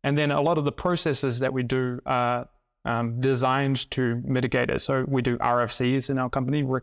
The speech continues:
requests for comments. And a lot of what, um,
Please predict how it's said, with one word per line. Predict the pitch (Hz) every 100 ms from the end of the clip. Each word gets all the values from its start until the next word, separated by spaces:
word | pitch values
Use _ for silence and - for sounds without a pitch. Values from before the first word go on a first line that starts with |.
| -
requests | 185 135 120 139 139 -
for | -
comments. | 131 123 120 143 - - - _ _ _ -
And | 131 123 -
a | 139
lot | 135 135
of | 131 117 -
what, | - 127 131 135 - - -
um, | 131 123 120 117 117 120